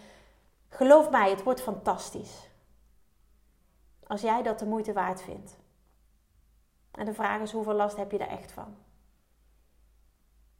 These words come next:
Want zeggen en doen zijn twee verschillende dingen. Hoe vaak ik de afgelopen weken, maanden vrouwen, moeders heb horen zeggen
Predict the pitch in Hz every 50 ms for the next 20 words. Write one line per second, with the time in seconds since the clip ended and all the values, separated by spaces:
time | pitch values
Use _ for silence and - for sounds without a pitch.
0 | _ _ _ _ _ _ _ _ _ _ _ _ _ _ _ _ _ _ _ _
1 | _ - - 185 - - - 262 285 277 277 - - 220 214 214 226 262 302 302
2 | 285 214 190 190 - 226 226 214 214 196 - - 226 226 220 214 202 190 190 190
3 | 196 202 202 196 - - - _ _ _ _ - - - - _ _ - 285 339
4 | 370 370 370 349 320 269 214 214 214 - - - 277 269 - 254 233 226 226 226
5 | 220 208 196 214 247 269 277 262 269 247 220 226 240 247 269 285 277 240 208 185
6 | 180 185 180 180 - - - - - - _ _ _ - - 247 269 302 311 277
7 | 247 202 196 202 240 285 269 247 196 - 208 - 202 - - - - - _ -
8 | - 226 262 262 233 226 208 214 226 220 214 214 196 180 175 185 190